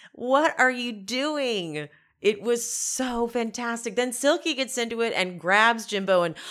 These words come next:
humps Jimbo from behind. But it's such a <laughs> visual trip. Like, what are we looking at? 'Cause Jimbo's acting all, like, flaily and flimsy. And,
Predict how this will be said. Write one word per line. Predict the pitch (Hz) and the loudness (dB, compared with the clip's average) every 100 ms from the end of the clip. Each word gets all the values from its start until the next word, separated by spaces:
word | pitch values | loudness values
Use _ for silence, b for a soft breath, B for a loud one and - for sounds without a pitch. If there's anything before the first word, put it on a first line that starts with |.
| B | B
humps | - 226 226 - | -2 -2 -2 -8
Jimbo | - 202 202 196 | -2 -2 2 0
from | 190 196 185 | 0 -2 0
behind. | 180 170 190 190 165 156 147 | 0 0 0 2 0 -2 -2
But | 180 | -2
it's | 180 - | -2 -4
such | 220 202 | -4 0
a | |
<laughs> | 220 | -2
visual | 151 185 233 - - - - 415 - 294 - | 4 4 4 2 6 4 6 4 6 4 4
trip. | - - 196 185 254 - | -4 -2 0 0 0 -2
Like, | 196 - - 208 | -4 -4 -16 -20
what | - 233 - 294 - | -16 -16 -2 -2 0
are | 311 - | -2 -2
we | - 190 B B B 262 | -8 -8 B B B -12
looking | 202 262 302 | 2 4 4
at? | 254 | 0
'Cause | 240 233 | 0 -4
Jimbo's | 180 226 233 226 214 | 2 2 4 2 4
acting | 180 208 - 202 190 | 4 4 2 -2 -2
all, | 180 180 | -2 -2
like, | 190 | -2
flaily | - - 180 170 180 190 196 190 | -6 -10 -2 2 2 0 -4 -6
and | 180 | -6
flimsy. | - 175 175 190 196 185 190 185 185 185 | -10 -4 -2 -2 -4 -4 -4 -4 -2 -2
And, | 165 | -4